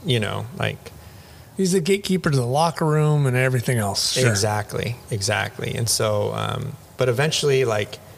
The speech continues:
Speaker 1: it was to the point where, you know, all access, fine, no problem. And, you know, coming from the background that we have, like, you know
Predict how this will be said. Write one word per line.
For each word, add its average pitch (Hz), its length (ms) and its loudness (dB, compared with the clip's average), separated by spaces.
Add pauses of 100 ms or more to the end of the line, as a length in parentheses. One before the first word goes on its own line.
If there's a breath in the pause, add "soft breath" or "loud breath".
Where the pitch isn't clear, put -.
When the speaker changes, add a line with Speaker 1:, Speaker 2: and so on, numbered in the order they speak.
(140)
Speaker 1:
it 113 80 4
was 107 160 0
to 127 80 2
the 113 100 0
point 110 300 -2
where, 104 380 0 (540 loud breath)
you 107 140 2
know, 98 420 -2
all 117 220 2
access, 110 500 0
fine, 104 460 -2
no 104 140 0
problem. 101 720 -2
And, 101 480 -2 (460 loud breath)
you 107 100 2
know, 98 240 -2
coming 156 260 0
from 127 240 0
the 113 80 -2
background 117 420 0
that 104 100 0
we 110 80 -4
have, 110 280 -2
like, 110 160 -2
you 135 100 0
know 113 380 2